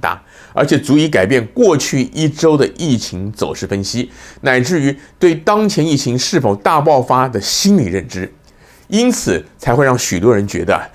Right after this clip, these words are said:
指挥中心是在粉饰太平，希望大事化小。最后一点呢，也是争议最大的一点，就是指挥中心表示说，校正回归是因为确诊数暴增，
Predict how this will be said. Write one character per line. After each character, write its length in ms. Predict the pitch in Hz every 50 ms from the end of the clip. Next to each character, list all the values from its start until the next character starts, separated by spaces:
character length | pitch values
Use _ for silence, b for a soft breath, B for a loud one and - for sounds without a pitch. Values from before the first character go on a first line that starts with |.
| B B B B
指 160 | - - 117
挥 140 | 110 123 143
中 180 | 135 139 143 139
心 320 | 131 - 147 139 135 131
是 140 | 127 - 120
在 140 | 104 110 95
粉 340 | 87 - - 120 104 98 95
饰 140 | - 151
太 200 | 123 - 143 117
平， 300 | 95 - 104 92 110 127 131 B B B
希 240 | - - - 117
望 260 | 113 117 107 92 87 90 -
大 320 | - 147 123 90 69 71
事 220 | - - - 98 80
化 200 | - - 80 -
小。 160 | - - - - - _ _ _ _ _ _ _ _ _ b b b b b b b b b b b b
最 160 | - - 247
后 120 | 240 247 247
一 60 | 233
点 180 | 185 185 160 147
呢， 120 | 156 170 165 165
也 60 | 202
是 120 | 190 151
争 160 | 151 156 180 190
议 120 | 180 160
最 120 | 143 160
大 140 | 147 143 127
的 80 | 123 123
一 60 | 120
点， 160 | 113 104 90
就 100 | 90 98
是 260 | 92 - - 90 B B B B B B B
指 180 | - - 151 160
挥 140 | 156 208 214
中 140 | 202 226 226
心 180 | 226 226 220
表 240 | 202 - 131 95 87
示 140 | 95 - 120
说， 360 | - - 120 110 92 - - b b b b b b b b
校 180 | - - 254 233
正 180 | 196 240 220 190
回 140 | 202 202
归 240 | 202 226 240 247 -
是 180 | 143 139 - 165
因 80 | 160
为 160 | 170 175 156 131
确 300 | - - - - 214 170
诊 180 | 127 127 92 85
数 160 | - 127 117
暴 280 | 101 - 170 139 107
增， 260 | 104 107 165 175 175